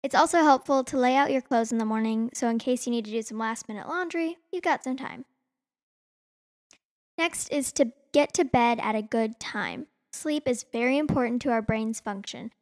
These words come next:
so make sure that you get enough sleep. Aim for seven to nine hours. Take this time in the summer to start fixing your sleep schedule so you can actually get to sleep the night before the first day.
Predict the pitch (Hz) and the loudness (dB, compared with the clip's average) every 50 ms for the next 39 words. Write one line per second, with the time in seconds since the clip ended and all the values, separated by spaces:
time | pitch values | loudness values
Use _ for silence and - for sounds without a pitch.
0 | _ _ _ - - 262 240 247 254 269 - - 285 285 285 269 262 - 226 226 | _ _ _ -6 -2 -2 0 0 0 -2 -2 -2 0 0 2 2 0 0 -2 -2
1 | 220 240 233 - - - - 226 214 202 202 - - - - - 202 202 - - | -2 0 -2 -2 -2 -4 -4 -4 -4 -4 -6 -8 -10 -10 -10 -8 -8 -8 -6 -6
2 | - - - _ _ _ _ - 277 285 302 311 294 - 262 - - - 262 247 | -6 -8 -8 _ _ _ _ 0 0 0 0 0 -2 -4 -4 -4 -2 -2 0 2
3 | 254 254 254 247 - - 220 220 214 214 214 202 - 196 196 - - - - - | 2 2 0 0 -2 -4 -4 -4 -4 -6 -8 -8 -10 -12 -12 -12 -14 -14 -14 -16
4 | - - _ _ _ _ _ _ _ _ _ _ _ - - 311 311 - - 349 | -18 -18 _ _ _ _ _ _ _ _ _ _ _ -4 -2 -2 0 0 -2 -4
5 | - - 339 320 311 311 311 302 311 311 - 359 349 277 220 214 214 - - 233 | -2 0 2 2 2 2 0 -2 -6 -4 -4 -4 -4 -2 -4 -4 -6 -8 -10 -8
6 | - - 233 233 - - _ - 262 247 - - 277 277 277 285 277 - 240 214 | -4 -2 -2 -2 -2 -4 _ -6 -6 -4 -4 -6 -6 -4 -4 -6 -6 -6 -8 -8
7 | - - - 214 208 214 220 220 214 220 - 240 220 220 - 247 214 180 _ - | -8 -8 -8 -8 -8 -6 -4 -4 -4 -4 -4 -4 -4 -4 -4 -6 -8 -8 _ -6
8 | 233 285 - - - - 220 208 214 226 240 _ _ _ _ _ _ - - 226 | -6 -6 -6 -8 -8 -6 -4 -4 -4 -4 -6 _ _ _ _ _ _ -8 -8 -8
9 | - - - 226 - 240 226 220 - 220 220 214 208 180 220 214 - 220 214 214 | -6 -6 -8 -8 -6 -6 -6 -6 -6 -6 -6 -6 -6 -6 -8 -8 -6 -6 -6 -6
10 | 214 - 226 220 214 - - - 262 226 - - 262 | -6 -6 -8 -8 -8 -6 -4 -4 -4 -4 -4 -8 -14